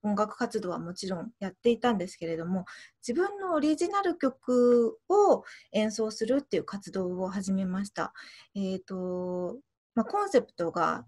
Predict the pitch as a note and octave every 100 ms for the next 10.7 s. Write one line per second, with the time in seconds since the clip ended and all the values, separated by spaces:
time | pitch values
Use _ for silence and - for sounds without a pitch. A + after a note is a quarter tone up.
0 | - A#3 D#4 E4+ F4 F4+ F4 B3 F#3+ E3+
1 | F#3 A#3 A3 A#3 G3 C4+ - G3+ G3+ -
2 | - A3 G#3 G#3+ G3+ - _ _ _ _
3 | _ A3 G#3+ - E3+ E3 - F#3+ G#3+ G#3
4 | G3+ F#3+ _ F#3+ G3+ C4 A#3+ - - -
5 | - - - A3 G#3+ G#3 G#3+ G3 C#4 G#4+
6 | A#4 F#4+ A3+ G3 F3+ E3+ A3+ A3 G3 E3
7 | D#3+ F3+ D#3 F3 C#4+ _ _ - C4 D4
8 | C#4+ C#4 C4 C4 B3+ B3+ C4+ D#4 D#4 C#4+
9 | - - _ A#3 G#3 A3 A3 - A3+ A3+
10 | A#3 A#3 B3+ F4+ D4+ F#3+